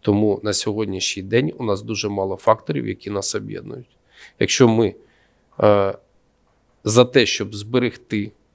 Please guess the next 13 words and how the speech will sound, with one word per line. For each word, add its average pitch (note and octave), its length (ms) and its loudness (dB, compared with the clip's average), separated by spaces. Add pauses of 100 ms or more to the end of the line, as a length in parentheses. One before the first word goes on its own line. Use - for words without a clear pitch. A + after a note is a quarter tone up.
(160)
нашу G#2+ 360 2
країну, G#2 680 -4
за A#2 180 -4
суб'єктність A2+ 720 -2
міжнародного G#2 720 -4
права, G2+ 440 -4 (160)
ми A2+ 240 2
повинні A2 540 -4
вийти G#2 460 -6 (260)
з - 140 -6
міжнародного A2 680 2
управління G2 600 -6
повністю A#2 640 -6